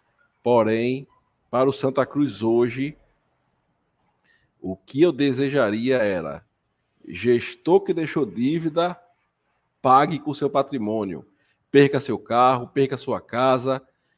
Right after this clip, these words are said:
entendeu? Dê seus pulos. Você fez de tudo pra sentar na cadeira. E aqui eu não tô falando do atual presidente. Do caso de Calixto, eu tô falando do,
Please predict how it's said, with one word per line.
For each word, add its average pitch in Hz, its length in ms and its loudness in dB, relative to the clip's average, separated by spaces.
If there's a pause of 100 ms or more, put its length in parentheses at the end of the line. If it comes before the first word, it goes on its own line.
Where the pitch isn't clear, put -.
(120)
entendeu? 113 460 -2 (580)
Dê 131 200 4
seus 139 280 -4
pulos. 135 640 -6 (1300)
Você 123 380 -2
fez 139 300 -2
de 165 120 -6
tudo 180 380 -6
pra 165 120 -2
sentar 147 260 -2
na 139 80 -2
cadeira. 87 520 -6 (320)
E 113 140 0
aqui 135 440 -2
eu 117 120 -4
não 131 100 0
tô 143 140 -4
falando 135 380 0
do 139 100 0
atual 139 280 -2
presidente. 117 680 -6
Do 90 120 -10
caso 120 240 -4
de 120 100 -12
Calixto, 117 380 -2
eu - 20 -12
tô - 80 -12
falando 120 280 -6
do, 117 320 -8